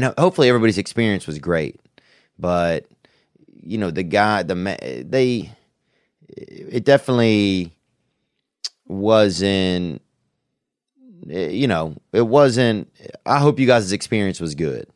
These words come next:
I'll just leave it at that. Uh, because, yeah, they had the, just the music, just things that, you know, are basic things. It didn't seem like they cared that much about the people coming to the shows.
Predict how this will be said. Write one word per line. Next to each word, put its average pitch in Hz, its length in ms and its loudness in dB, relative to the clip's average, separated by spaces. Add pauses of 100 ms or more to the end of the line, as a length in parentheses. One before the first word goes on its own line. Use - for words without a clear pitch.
(720)
I'll 85 100 -4
just - 320 -8 (240)
leave 80 240 -4
it 76 80 -4
at - 120 -14
that. - 280 -10 (560)
Uh, 82 640 -2 (1160)
because, 104 440 2
yeah, 127 140 6
they 95 120 4
had 95 140 0
the, 101 120 -2
just 139 260 -4
the 131 80 4
music, 135 500 6
just 170 240 -2
things 165 320 2
that, 147 100 4
you 143 140 -4
know, 135 280 0 (280)
are 127 100 2
basic 123 480 2
things. 107 320 0
It 113 80 -2
didn't 185 200 4
seem 180 160 0
like 151 120 2
they 120 140 2
cared 127 320 2
that 117 180 2
much 117 220 -4
about 101 320 2
the 92 80 -4
people 95 300 -4
coming 92 260 -6
to 90 100 -8
the 80 80 -6
shows. 92 640 -2